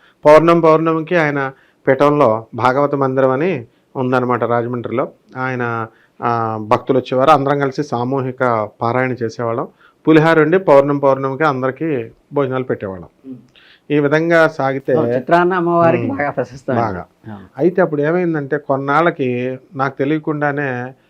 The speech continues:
Speaker 1: మనం అనుకున్న మనిషి మనకు ఎదురవుతున్నాడు.
Speaker 2: Hmm.
Speaker 1: ఎవరినైతే కలవాలనుకుంటున్నామో,
Speaker 2: సంకల్ప సిద్ధి కాదు,
Speaker 1: ఆ,
Speaker 2: స్టార్ట్ అయింది
Speaker 1: వస్తుంది.
Speaker 2: సిద్ధి. ఆ.
Speaker 1: అనుకున్న పనులన్నీ అడ్డంకులు తొలగిపోయి మన పనులు అవడం గమనించాను. "ఇదేమిట్రా బాబు,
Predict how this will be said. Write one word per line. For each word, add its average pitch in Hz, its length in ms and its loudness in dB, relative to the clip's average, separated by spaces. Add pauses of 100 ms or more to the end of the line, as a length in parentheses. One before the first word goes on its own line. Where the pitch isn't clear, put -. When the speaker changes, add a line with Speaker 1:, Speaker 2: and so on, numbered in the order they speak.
(200)
Speaker 1:
మనం 156 200 2
అనుకున్న 139 440 2
మనిషి 151 320 0
మనకు 143 240 2
ఎదురవుతున్నాడు. 131 640 2 (720)
Speaker 2:
Hmm. 143 160 -4 (160)
Speaker 1:
ఎవరినైతే 147 400 2
కలవాలనుకుంటున్నామో, 151 720 4
Speaker 2:
సంకల్ప 180 120 4
సిద్ధి 151 120 4
కాదు, 147 200 6
Speaker 1:
ఆ, 131 200 4
Speaker 2:
స్టార్ట్ 123 200 4
అయింది 127 160 0
Speaker 1:
వస్తుంది. 127 300 -6
Speaker 2:
సిద్ధి. 107 440 -12
ఆ. 160 40 0
Speaker 1:
అనుకున్న 165 340 0
పనులన్నీ 160 500 -2
అడ్డంకులు 156 480 2
తొలగిపోయి 151 720 0 (400)
మన 151 120 2
పనులు 151 380 4
అవడం 151 340 4 (300)
గమనించాను. 139 580 2 (320)
"ఇదేమిట్రా 143 400 -2
బాబు, 147 520 -4